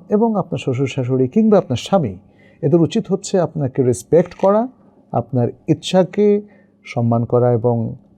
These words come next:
আপনার ইচ্ছা অনুযায়ী এখানে কাজ করতে দেওয়া। যেটা জন্য,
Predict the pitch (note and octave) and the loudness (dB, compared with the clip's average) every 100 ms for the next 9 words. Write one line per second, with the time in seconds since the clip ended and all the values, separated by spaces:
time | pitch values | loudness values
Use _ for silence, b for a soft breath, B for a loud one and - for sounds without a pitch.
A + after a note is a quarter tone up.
0 | - - - B2 - B2+ A#2+ A2+ C3+ C3+ | -14 -6 -2 -2 -2 -2 -2 0 -2 -2
1 | - D#3 A2 - - - A#2+ G#2 - - | -4 -4 -4 -2 -4 -4 -4 -6 -8 -12
2 | B B B B B B - C3+ A#2+ E3 | B B B B B B -8 -4 0 2
3 | E3 A3+ A#3 A#3+ G3+ A#2+ D3+ D3 D3+ E3 | 4 4 4 0 -6 0 2 4 2 2